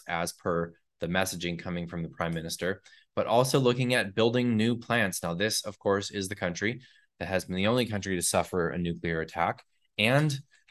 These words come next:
the country with the, uh, you know, with the negative news out of Fukushima being most prescient in the minds of the, uh, you know, the nuclear detractors, let's say. So not only have they suffered the only nuclear attack, but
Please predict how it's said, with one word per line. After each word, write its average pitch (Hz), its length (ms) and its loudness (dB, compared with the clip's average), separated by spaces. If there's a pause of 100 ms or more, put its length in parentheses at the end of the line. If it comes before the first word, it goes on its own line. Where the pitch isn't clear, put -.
the 87 260 -2
country 113 380 -2
with 98 260 -2
the, 90 300 -4
uh, 92 260 2
you 98 140 -6
know, 92 260 -2 (140)
with 107 180 -6
the 90 220 -2
negative 110 680 2 (360)
news 107 420 2 (140)
out 92 140 2
of 92 100 -6
Fukushima 98 600 -2
being 92 240 0
most 87 440 -4
prescient 95 500 -2
in 85 320 -6 (200)
the 175 60 -8
minds 92 460 -2
of 82 260 -10 (300)
the, 85 220 -4
uh, 82 240 -8
you 80 120 -6
know, 85 160 -6
the 85 80 -6
nuclear 90 540 -2
detractors, 82 720 -6
let's - 240 -6
say. - 240 -4 (640)
So 95 280 2
not 101 200 4
only 110 160 2
have 104 200 4
they 101 320 4 (100)
suffered 110 440 2
the 98 100 -2
only 95 220 -2
nuclear 92 300 -2
attack, 85 420 -2
but 85 240 0